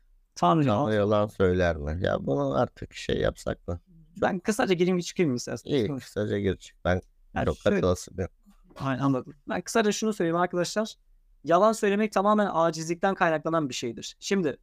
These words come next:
Speaker 1: mesela örnek vereceğim. Ben Cemre'ye yalan söyleyeceğim. Niye yalan söyleyeceğim söyleyeceksen? Bir, ben ona gücüm yetmiyordur. Onu ikna etmem gerekiyordur. Yani benim bir dış etkenin mas-, e, altına kalmam gerekiyor tabiri caizse.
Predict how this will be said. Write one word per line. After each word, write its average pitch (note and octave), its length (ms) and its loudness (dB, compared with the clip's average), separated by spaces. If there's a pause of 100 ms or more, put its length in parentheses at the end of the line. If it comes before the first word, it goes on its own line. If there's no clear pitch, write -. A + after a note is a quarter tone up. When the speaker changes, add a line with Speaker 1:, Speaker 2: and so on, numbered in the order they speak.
(140)
Speaker 1:
mesela F#3 340 2
örnek F3+ 220 0
vereceğim. C3 320 0
Ben F3 160 0
Cemre'ye E3 320 2
yalan D#3 240 4
söyleyeceğim. B2 520 -6
Niye F#3+ 160 0
yalan C#3+ 220 0
söyleyeceğim B2+ 280 -6
söyleyeceksen? C#3+ 560 -6 (320)
Bir, F#3 220 2
ben G3 160 8
ona F#3+ 260 2
gücüm F3 320 0
yetmiyordur. E3 560 0 (500)
Onu E3+ 180 2
ikna G3+ 280 4
etmem G3 280 2
gerekiyordur. D3 560 -2 (520)
Yani F#3 140 4
benim G#3+ 180 4
bir G3+ 140 0
dış G#3+ 180 0
etkenin A3 340 2
mas-, E3 540 2
e, - 20 2
altına D#3+ 440 2
kalmam D#3+ 300 4
gerekiyor B2+ 300 -2
tabiri C3 260 0
caizse. B2 340 -6